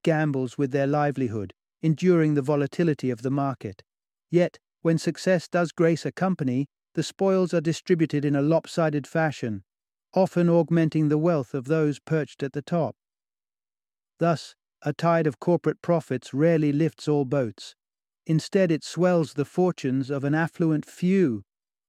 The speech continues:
leaving the everyday worker to navigate choppy economic waters with the same aged paddle. Part four, Creating an Equitable Economic Playing Field in America.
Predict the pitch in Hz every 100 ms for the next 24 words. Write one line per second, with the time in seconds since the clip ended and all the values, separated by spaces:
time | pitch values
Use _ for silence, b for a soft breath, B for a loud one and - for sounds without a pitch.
0 | _ 165 175 170 160 165 170 170 160 170
1 | 165 170 160 127 143 143 147 143 147 147
2 | 139 - 175 - 143 147 - 156 151 143
3 | - 165 156 127 110 123 120 127 - 147
4 | 143 147 147 151 127 - - 151 135 104
5 | - _ _ _ _ _ _ _ _ _
6 | _ _ _ _ - 139 131 - 180 185
7 | 196 - _ _ - 143 160 190 185 165
8 | 147 160 190 175 165 170 156 165 151 151
9 | - 156 147 135 131 127 123 131 135 139
10 | 135 120 110 113 107